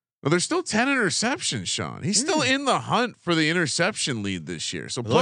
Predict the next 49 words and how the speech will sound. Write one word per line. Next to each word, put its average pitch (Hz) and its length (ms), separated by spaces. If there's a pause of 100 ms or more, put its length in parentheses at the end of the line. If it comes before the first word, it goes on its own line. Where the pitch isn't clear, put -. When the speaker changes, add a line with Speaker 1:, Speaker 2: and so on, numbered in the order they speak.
Speaker 1:
plus, - 60
Speaker 2:
out. 196 280 (160)
Speaker 1:
plus 208 200
one 208 180
ten's 160 300
wrong. 139 360
You 139 120
probably 190 440
wanna 170 240
also 135 400
do 127 220
the 117 100
same, 117 300
the 117 80
trick 131 300
where 120 100
you 104 100
same 120 320
game 110 280
it 98 80
with 104 180
the 101 60
defensive 98 520
touchdown 92 460
for 90 140
the 82 60
Giants 87 580 (600)
to, 104 280
to 98 140
get 113 180
it 107 100 (100)
extra 113 360
juicy. 95 420
But 82 320
give 110 140
me 165 80
Jordan 160 280
Love 151 180
to 131 60
throw 120 220
a 101 40
pick, 131 340
plus 104 260
one 101 200
ten. 107 280
I, 101 140
I, 113 280 (1900)
I, 139 300
uh, 127 360